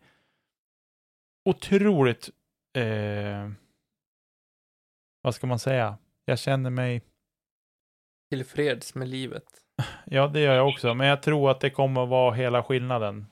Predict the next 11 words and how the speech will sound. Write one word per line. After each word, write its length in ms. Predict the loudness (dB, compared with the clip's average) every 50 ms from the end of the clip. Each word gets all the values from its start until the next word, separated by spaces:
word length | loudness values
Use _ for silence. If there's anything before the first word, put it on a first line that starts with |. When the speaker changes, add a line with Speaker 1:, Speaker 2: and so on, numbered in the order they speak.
| _ _ _
Speaker 1:
för 240 | -6 -4 -4 -2 -2
upplevelsen 720 | -2 -2 -2 -4 -4 -2 0 0 0 -2 -2 -4 -6 -6 -6
i 60 | -8
spoilertråden 800 | -6 -2 -2 0 0 0 -2 -4 -4 -2 -2 -2 -2 -4 -8 -12 _ _ _ _ _ _ _ _ _ -4
att 180 | -4 -4 0 0
vi 60 | 0
är 60 | 0
på 100 | 0 -2
Discord 420 | -4 -6 -6 -8 -8 -8 -8 -8 -8
istället. 380 | -6 -6 -6 -6 -6 -6 -10 -14 _ _ _ _ _ _ _ _ _ _ _ _ _ _ _ _ _ _ _ _ _ _ _ _ _ _ _ _ _ _ _ _ _ _ _ -6
Faktiskt. 440 | -6 -6 _ -16 -20 -20 _ _